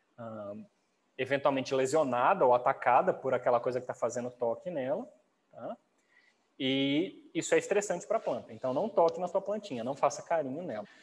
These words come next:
A gente sabe que o ácido jasmônico, ele é um potente inibidor da divisão celular. Ele bloqueia aquelas proteínas, aquelas cicrinas que estão envolvidas com o processo de divisão de celular,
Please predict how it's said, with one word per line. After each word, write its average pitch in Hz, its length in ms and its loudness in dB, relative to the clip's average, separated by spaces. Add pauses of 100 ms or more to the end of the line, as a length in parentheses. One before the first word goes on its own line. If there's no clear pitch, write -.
(120)
A 160 120 6
gente 202 280 4
sabe 123 640 4
que 175 140 4
o 165 80 8
ácido 160 240 6
jasmônico, 147 500 4
ele 143 100 4
é - 20 2
um 139 80 -2
potente 156 420 0
inibidor 165 460 4
da 233 100 8
divisão 196 400 -2
celular. 147 640 2 (600)
Ele 165 180 2
bloqueia 185 560 8
aquelas 190 320 4
proteínas, 170 920 0 (200)
aquelas 156 320 6
cicrinas 214 640 2
que - 80 -8
estão 175 240 0
envolvidas 143 540 0
com 143 320 0
o - 140 -14 (100)
processo 147 400 2
de 147 100 -8
divisão 131 380 -6
de 123 60 -12
celular, 117 520 -2